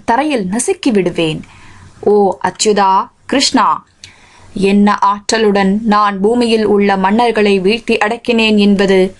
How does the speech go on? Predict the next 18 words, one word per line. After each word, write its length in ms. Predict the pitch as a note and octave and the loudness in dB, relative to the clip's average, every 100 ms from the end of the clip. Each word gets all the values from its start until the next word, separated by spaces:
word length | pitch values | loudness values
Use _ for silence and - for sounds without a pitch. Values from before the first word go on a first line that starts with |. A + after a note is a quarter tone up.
| - - | -20 -4
நீ 320 | A3 A3 G3 - | 0 2 0 0
அறியாததல்ல. 800 | A3 E4 C4+ G3+ F3 F#3 G3 F3+ - - - - - - | 0 2 2 0 -2 0 2 0 -4 -12 -20 -20 -20 -10
உண்மையில் 640 | - G3 G3 G3+ G3+ A3+ - - _ - - | -2 2 2 2 0 -2 -8 -20 _ -20 -4
கடும் 300 | A3 A3 G#3+ | -2 -2 -2
சக்தியுடன் 680 | G3+ C4 - C4 B3 A#3 - | -2 -2 -2 -2 0 0 0
இருக்கும் 640 | G#3+ A#3 B3 - A3 F3 F3 - - - | 0 -2 -4 -2 0 -2 -8 -18 -20 -4
மதிய 400 | A3 C4+ E4+ C#4+ | -2 0 -2 0
வேளை 320 | G#3 G#3+ G3+ | 2 2 2
சூரியனைப் 680 | F#3+ D#4 E4 E4 C4 G#3+ G3 | 0 -2 -2 0 0 0 -2
போன்ற 320 | G3 F#3 F3+ | -2 0 0
எனது 380 | F3+ G3+ C#4 C#4+ | 0 2 0 0
ஆற்றலை 580 | G#3 G#3 - G#3 F#3 E3 | -2 -4 -4 -2 -2 0
நீ 260 | F#3+ G3 G3+ | 0 0 0
அறியவில்லை 640 | B3 E4 F4 A#3+ G3+ F#3 | 0 2 2 0 0 -2
எனில், 420 | F#3+ F3+ F3+ G3+ - - _ - | 0 0 0 -2 -6 -20 _ -2
ஓ 340 | G#3+ G#3+ F#3+ | 2 2 0
ஜனார்த்தனா, 840 | F3+ F#3 G3+ A#3 - G#3 F#3+ F#3+ - _ _ _ _ _ - - - - - | -2 0 0 0 0 0 0 -2 -6 _ _ _ _ _ -20 -20 -20 -20 -8
கிருஷ்ணா, 640 | - B3+ - C#4+ G3 D#3+ | -4 -2 0 0 -2 -4